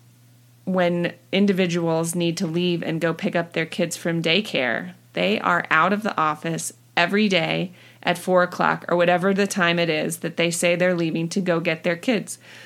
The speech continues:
So, I don't know, just imagine that you have kids waiting for you at daycare and it's non-negotiable. You would find a way to get it done.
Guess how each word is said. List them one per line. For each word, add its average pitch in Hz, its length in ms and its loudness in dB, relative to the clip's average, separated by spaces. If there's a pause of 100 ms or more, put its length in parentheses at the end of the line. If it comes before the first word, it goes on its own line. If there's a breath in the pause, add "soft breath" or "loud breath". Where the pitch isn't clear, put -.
(140 loud breath)
So, 233 360 4
I 254 160 2
don't 294 160 2
know, 170 220 2
just 196 240 -2
imagine 208 760 4
that 196 120 0
you 247 160 8
have 247 280 4
kids 233 440 4
waiting 208 400 4
for 190 180 0
you 196 200 2
at 208 120 0
daycare 196 540 2
and 190 140 2
it's 196 140 -2
non-negotiable. 190 880 0
You 214 220 2
would 240 140 2
find 208 300 2
a 196 60 0
way 180 140 2
to 170 100 -2
get 165 160 -2
it 165 140 -4
done. 170 340 0